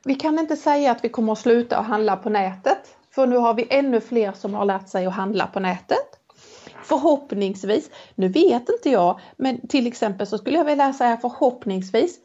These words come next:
så har människor lärt sig att umgås med att vara ute mycket mer. Utomhus hoppas jag kommer att bli det som vi tar med oss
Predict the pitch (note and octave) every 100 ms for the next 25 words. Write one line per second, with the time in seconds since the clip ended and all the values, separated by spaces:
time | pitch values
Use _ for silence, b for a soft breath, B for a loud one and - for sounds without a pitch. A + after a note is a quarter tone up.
0 | _ - A#3 A3+ A3+ B3+ C4+ - A3 A3
1 | A3 - G3 G3+ B3 A3+ A#3 G3 F#3+ G3+
2 | F#3+ F#3+ G3+ A#3 A#3+ C4+ - F#3+ A#3+ B3+
3 | C4+ C4 - - _ _ _ _ _ _
4 | B B B _ - A#3 B3+ D4 G3 F#3
5 | A#3+ G4 - E4 D4+ C#4+ D4 B3+ C#4 -
6 | A#3+ A#3 A#3 B3 A3+ A3+ A#3+ A#3+ A3 A3
7 | A3+ B3 A3+ A#3 G3+ G3+ C4+ -